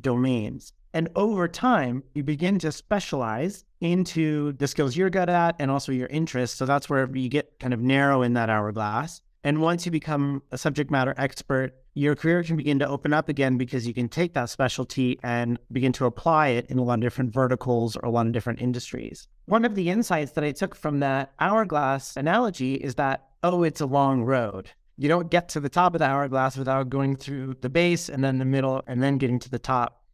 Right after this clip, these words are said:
which maybe helped temper that sense of urgency that I had. It's not to say it fully went away, but it just helped me keep a perspective that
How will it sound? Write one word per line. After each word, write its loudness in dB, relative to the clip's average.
which -2
maybe 0
helped -2
temper 0
that -2
sense -4
of -4
urgency -4
that 0
I 0
had. -2
It's -4
not 2
to -8
say 2
it 0
fully 2
went 2
away, -2
but -2
it -8
just -4
helped 2
me 2
keep -8
a -2
perspective -2
that 0